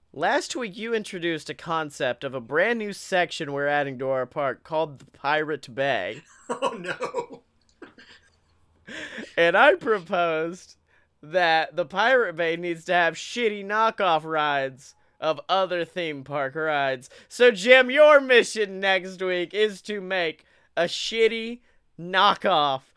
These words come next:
Speaker 1: of, it doesn't matter, Disney, Universal, wherever you want, you have to make a knockoff ride for our park.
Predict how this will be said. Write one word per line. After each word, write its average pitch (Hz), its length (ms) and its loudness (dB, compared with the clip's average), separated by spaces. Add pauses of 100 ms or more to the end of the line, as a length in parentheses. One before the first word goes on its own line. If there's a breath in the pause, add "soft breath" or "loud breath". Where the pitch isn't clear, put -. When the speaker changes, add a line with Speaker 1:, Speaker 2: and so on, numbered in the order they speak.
(340 soft breath)
Speaker 1:
of, 156 500 2
it 170 160 -4
doesn't 175 260 -2
matter, 160 220 -4
Disney, 226 720 -2 (180 soft breath)
Universal, 190 920 -2 (140 soft breath)
wherever 180 480 4
you 240 200 -4
want, 180 500 0 (280)
you 156 160 -12
have 175 260 0
to 185 100 -6
make 170 220 -2
a 170 80 -2
knockoff 165 720 0
ride 151 400 -2
for 139 160 -4
our 127 180 -2
park. 117 480 -6